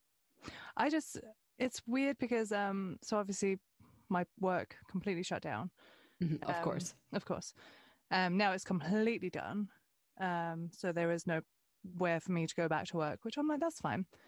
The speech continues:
Speaker 1: I just spent so much time with my child, my toddler, and I, I don't wanna be, like, one of those people, but I, I literally had a blast.
Speaker 2: Oh.
Speaker 1: 'Cause I just, we spent every single second together.
Speaker 2: That's
Speaker 1: And
Speaker 2: amazing.
Speaker 1: we just, we just did so much fun stuff.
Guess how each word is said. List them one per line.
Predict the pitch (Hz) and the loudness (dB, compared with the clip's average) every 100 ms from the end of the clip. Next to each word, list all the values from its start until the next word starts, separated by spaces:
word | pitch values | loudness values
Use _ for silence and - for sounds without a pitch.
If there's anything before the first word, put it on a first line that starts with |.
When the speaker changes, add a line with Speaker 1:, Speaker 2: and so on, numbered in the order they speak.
| - | -4
Speaker 1:
I | 190 220 | -2 0
just | 240 | -2
spent | - 220 - | -2 -2 -2
so | - 214 | -2 0
much | 208 208 | 0 0
time | 214 202 185 185 190 - - | 0 2 2 0 -4 -6 -2
with | 208 | 0
my | 196 180 | 2 0
child, | - 180 170 214 233 - - - | 2 2 2 0 -4 -12 -10 -2
my | 170 | -2
toddler, | - 185 190 220 - _ _ - | 0 0 0 0 -2 _ _ -2
and | 202 | 0
I, | - 196 208 180 _ _ _ _ _ _ - | 2 2 0 -2 _ _ _ _ _ _ -4
I | 208 | 0
don't | 220 | 2
wanna | 220 | 2
be, | 208 202 | 2 0
like, | 196 202 | 0 0
one | |
of | 196 | 0
those | 185 | 0
people, | - 208 190 | 0 -2 0
but | |
I, | 185 185 - | 0 0 -2
I | 190 | -2
literally | 185 185 190 208 185 | 0 0 0 -2 0
had | 190 | 0
a | |
blast. | 180 190 170 - - - _ _ _ _ _ | 0 0 0 -6 -10 -14 _ _ _ _ _
Speaker 2:
Oh. | 247 202 175 190 | -2 0 0 0
Speaker 1:
'Cause | 196 180 170 | 2 2 2
I | - 185 | 0 0
just, | 190 - - 214 | -2 -6 -10 -4
we | 202 | -2
spent | 196 - 190 180 - | -2 -2 -2 -2 -2
every | 185 190 | -2 -2
single | - 185 175 | 0 0 0
second | 190 185 175 | 0 0 0
together. | 165 156 160 180 _ _ _ _ _ _ _ _ - | 2 2 0 -2 _ _ _ _ _ _ _ _ -4
Speaker 2:
That's | 151 190 | 0 2
Speaker 1:
And | |
Speaker 2:
amazing. | 190 180 - - - | 2 0 0 -2 -2
Speaker 1:
we | |
just, | 147 | 0
we | 196 | 2
just | 180 | 0
did | - 180 | -2 -4
so | - - 185 | -6 -2 0
much | 180 - | 0 0
fun | 185 | -2
stuff. | 175 180 | 0 0